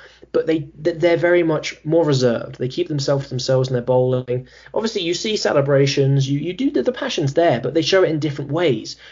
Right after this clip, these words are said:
Whereas Broad, it's almost made for the cameras, right? You know, we've talked about his celebration appeals, his cell appeals. He, he really is a character, and I was just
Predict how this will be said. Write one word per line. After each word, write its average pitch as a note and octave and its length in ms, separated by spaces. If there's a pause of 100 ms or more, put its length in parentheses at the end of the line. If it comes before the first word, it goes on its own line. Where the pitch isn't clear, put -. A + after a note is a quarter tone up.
(120)
Whereas E3+ 280
Broad, F3 680
it's D#3+ 220
almost F#3 380
made D#3+ 240
for D3+ 80
the C#3 80
cameras, A#2+ 560
right? C3+ 340
You B2+ 80
know, B2 160
we've A#2+ 100
talked D3+ 280
about B2+ 240
his B2 260 (460)
celebration D#3+ 760
appeals, C3+ 580
his - 140
cell D#3 160
appeals. C3+ 580 (480)
He, D#3+ 380
he E3 220
really G3 280
is F#3+ 80
a D#3+ 60
character, C#3 680 (240)
and E3 100
I E3+ 120
was F3 160
just D#3+ 240